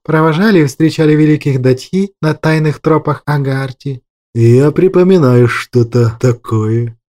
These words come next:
согласно кивнул Кощей. «Что ты там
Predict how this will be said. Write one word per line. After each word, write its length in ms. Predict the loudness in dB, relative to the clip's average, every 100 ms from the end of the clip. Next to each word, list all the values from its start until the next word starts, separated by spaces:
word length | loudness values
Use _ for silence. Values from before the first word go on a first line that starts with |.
| _ -10
согласно 640 | -4 0 0 -2 -2 -2
кивнул 360 | 2 2 2 0
Кощей. 540 | -2 -2 -2 -2 -6 _ -16
«Что 360 | -12 -2 0
ты 120 | 0
там 400 | 0 0 0 -6